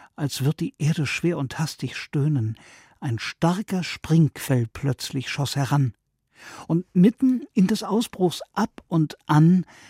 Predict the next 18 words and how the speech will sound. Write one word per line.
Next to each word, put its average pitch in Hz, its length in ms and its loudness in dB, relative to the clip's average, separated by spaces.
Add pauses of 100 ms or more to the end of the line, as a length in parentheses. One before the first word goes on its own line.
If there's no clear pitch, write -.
(200)
wie 175 260 2
Hagel 160 520 0
sprangen 135 560 2
Brocken 135 420 0
riesenhaft, 120 1120 -2 (460)
wie 135 240 0
spreuiges 160 920 2
Korn 170 420 4
unter 139 240 -2
des 135 160 -6
Flegels 170 580 -4
Kraft. - 560 -8 (520)
Und 160 180 -2
aus 180 160 -2
dem 185 160 2
steten 208 560 2
Felsentanz 180 1040 0
hervor 180 520 -2